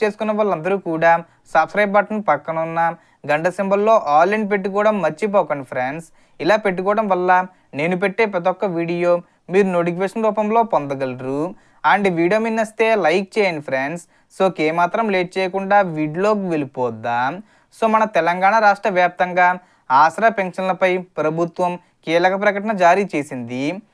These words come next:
ఇప్పటి వరకు గత ప్రభుత్వం ఇచ్చిన రెండు వేల పదహారు రూపాయల పెన్షను వృద్ధులు, వితంతువులు, ఒంటరి మహిళలు, హెచ్ఐవి బాధితులు, డయాలసిస్ పేషెంట్లకు ఇస్తున్నారు.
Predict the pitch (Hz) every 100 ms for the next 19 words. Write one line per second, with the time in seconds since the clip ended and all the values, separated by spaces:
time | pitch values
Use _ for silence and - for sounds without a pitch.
0 | _ - 208 208 214 196 185 - 196 196
1 | _ _ 180 185 196 185 180 180 233 185
2 | - 185 185 185 - _ - 156 180 185
3 | 220 220 202 196 202 185 220 214 175 170
4 | 175 180 175 _ _ 135 143 160 170 180
5 | 175 175 _ 143 143 170 165 175 175 170
6 | - _ 143 151 156 208 170 156 170 170
7 | 170 - _ 147 151 180 185 202 165 160
8 | 156 170 170 165 _ _ 131 151 170 175
9 | 214 196 175 156 165 170 165 170 165 _
10 | 135 127 147 135 123 120